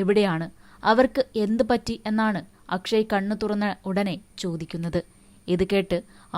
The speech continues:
ആശുപത്രിയിലുണ്ടായിരുന്നവരെല്ലാം പൊട്ടിക്കരഞ്ഞു. അപകട വാർത്ത കേട്ടെത്തിയ നാട്ടുകാരും സുഹൃത്തുക്കളും സംഭവ വികാസങ്ങൾ അറിഞ്ഞപ്പോൾ മനംതൊന്ന് കണ്ണീരിലോടെ നിൽക്കുകയായിരുന്നു. ഏകദേശം ഏഴ് വർഷം മുൻപാണ് ഇവർ തമ്മിൽ ആദ്യമായി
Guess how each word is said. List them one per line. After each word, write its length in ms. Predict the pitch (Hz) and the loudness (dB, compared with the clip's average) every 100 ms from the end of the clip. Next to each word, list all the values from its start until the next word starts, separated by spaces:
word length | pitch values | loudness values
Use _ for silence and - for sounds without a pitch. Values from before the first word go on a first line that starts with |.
| 185 | 0
ആശുപത്രിയിലുണ്ടായിരുന്നവരെല്ലാം 1400 | 190 208 202 196 208 196 196 202 202 208 202 190 185 - - - | 0 -2 -2 0 0 2 2 4 2 2 2 2 0 -4 -12 -10
പൊട്ടിക്കരഞ്ഞു. 580 | 190 - 196 170 170 180 - - - - | -6 -4 -4 -4 -4 -6 -8 -20 -20 -6
അപകട 340 | 202 233 254 269 | 0 4 6 8
വാർത്ത 240 | 262 262 262 | 8 6 4
കേട്ടെത്തിയ 420 | 254 254 262 247 240 220 | 0 0 -2 0 0 2
നാട്ടുകാരും 540 | 214 208 233 240 233 220 | 0 0 4 4 4 -4
സുഹൃത്തുക്കളും 580 | 202 202 233 220 202 139 - - - - | -8 -6 -6 -2 -2 -4 -12 -20 -6 -2
സംഭവ 300 | 202 208 226 220 | 0 2 2 2
വികാസങ്ങൾ 600 | 208 196 214 220 233 226 220 | 2 4 2 2 -2 0 2
അറിഞ്ഞപ്പോൾ 440 | 220 220 220 170 185 - - 185 | 2 0 -2 -4 -6 -12 -4 -2
മനംതൊന്ന് 520 | 196 214 220 220 214 - - | 0 0 0 -2 -4 -6 -4
കണ്ണീരിലോടെ 680 | 202 196 208 214 208 202 170 - 180 | -2 0 0 0 0 -2 -4 -6 -4
നിൽക്കുകയായിരുന്നു. 840 | 190 190 202 165 160 165 170 170 180 - | -4 -4 -8 -6 -6 -6 -6 -8 -2 2
ഏകദേശം 480 | 269 294 311 320 320 - - 233 | 4 4 0 0 -2 -2 2 4
ഏഴ് 200 | 247 285 | 4 4
വർഷം 280 | 285 262 277 254 | 0 -2 -4 -4
മുൻപാണ് 420 | 240 240 226 180 - 202 | -2 0 0 -2 -10 -6
ഇവർ 180 | 202 220 233 | -4 -4 -4
തമ്മിൽ 200 | 220 226 - 196 | -6 -8 -6 -4
ആദ്യമായി 440 | 196 175 214 196 | -4 -4 -4 -4